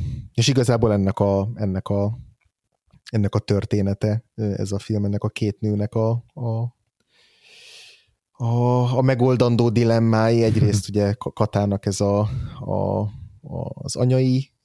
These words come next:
Speaker 1: vágyai, ö, a, Anna pedig, aki a, az intézetből szeretne tovább lépni, és egy, egy, egy fiúval, aki, akivel nagyon szeretik egymást, szeretne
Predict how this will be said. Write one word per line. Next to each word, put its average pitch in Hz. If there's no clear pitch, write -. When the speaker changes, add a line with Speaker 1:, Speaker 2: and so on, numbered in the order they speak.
Speaker 1:
vágyai, 123
ö, 104
a, -
Anna 95
pedig, 98
aki 98
a, 95
az 95
intézetből 98
szeretne 98
tovább 98
lépni, 104
és 98
egy, 98
egy, 98
egy -
fiúval, 98
aki, 98
akivel 101
nagyon 95
szeretik 95
egymást, 101
szeretne 104